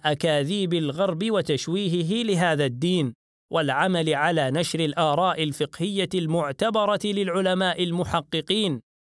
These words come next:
وإنشاء مراكز للمعلومات لتتبع ما يواجه العالم الإسلامي من قضايا تستدعي الدراسة العاجلة لحصر الأفكار المنحرفة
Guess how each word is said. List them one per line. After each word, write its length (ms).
وإنشاء 720
مراكز 640
للمعلومات 1000
لتتبع 800
ما 160
يواجه 560
العالم 480
الإسلامي 800
من 180
قضايا 600
تستدعي 600
الدراسة 640
العاجلة 680
لحصر 580
الأفكار 600
المنحرفة 800